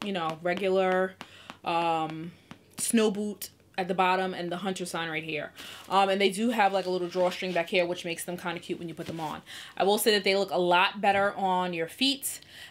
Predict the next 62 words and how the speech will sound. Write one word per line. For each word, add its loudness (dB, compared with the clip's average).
Um, 4
the 2
reason 4
why 6
I 4
bought 2
these, -6
if -6
you -8
guys 4
do 0
not 2
know, 2
I 2
do -4
live -2
in 2
New 0
York -2
City, 0
so 0
we 0
get -4
the -4
rain, -2
we -4
get -6
the -16
sleet, -8
we -12
get -4
the -12
snow. -6
Um, -2
and 2
yeah, 4
even 0
though 2
you 2
might 4
wanna -2
look 0
cute, -4
you -6
do 2
not 0
wanna -2
get -2
caught 2
outside 2
in -4
the -6
wrong -4
shoes. -10
I've 2
actually 2
broken 2
my 2
ankle -2
like -2
that, -2
guys. -4